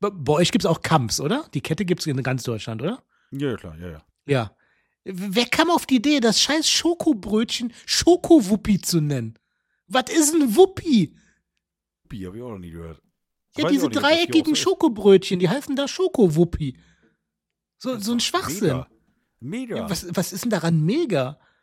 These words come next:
Speaker 2: Weiß ich auch nicht. Also ich finde das
Speaker 1: Ab
Speaker 2: witzig, aber, ähm,
Speaker 1: Nee, ja,
Speaker 2: Schokowuppi.
Speaker 1: nee, ja. Schokowuppi.
Speaker 2: <laughs> Äh, äh.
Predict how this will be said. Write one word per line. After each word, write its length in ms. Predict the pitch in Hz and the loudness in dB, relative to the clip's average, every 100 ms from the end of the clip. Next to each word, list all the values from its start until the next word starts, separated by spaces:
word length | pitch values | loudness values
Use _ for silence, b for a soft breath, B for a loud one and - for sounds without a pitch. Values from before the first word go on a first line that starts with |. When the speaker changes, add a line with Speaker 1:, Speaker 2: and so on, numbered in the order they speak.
| _ _ _ _ _ _ _ _ _ | _ _ _ _ _ _ _ _ _
Speaker 2:
Weiß 180 | 117 | -10
ich 60 | 110 | -10
auch 100 | 110 | -10
nicht. 200 | 101 82 | -10 -10
Also 140 | 117 127 | -6 -6
ich 80 | |
finde 200 | - 151 | -6 -4
das 80 | 180 | -2
Speaker 1:
Ab 60 | 175 | -4
Speaker 2:
witzig, 260 | - 85 113 | -6 -8 -4
aber, 300 | 123 123 127 | -4 -4 -2
ähm, 140 | 135 | -4
Speaker 1:
Nee, 280 | 117 98 98 | -4 -8 -6
ja, 80 | 98 | -6
Speaker 2:
Schokowuppi. 280 | 101 107 104 | -6 -4 -4
Speaker 1:
nee, 420 | 92 92 87 76 _ _ _ _ _ _ _ | -6 -8 -8 -10 _ _ _ _ _ _ _
ja. 60 | 123 | -4
Schokowuppi. 680 | 127 117 120 113 - 143 110 | -4 -2 -2 -4 -8 -10 -10
Speaker 2:
<laughs> 60 | - _ _ _ _ _ B B B B B - | -18 _ _ _ _ _ B B B B B -4
Äh, 540 | 120 117 113 110 107 101 _ _ _ _ _ _ _ _ _ _ _ _ - - | -2 0 0 0 -2 -6 _ _ _ _ _ _ _ _ _ _ _ _ -18 -10
äh. 520 | 104 101 98 92 95 | -6 -4 -4 -4 -6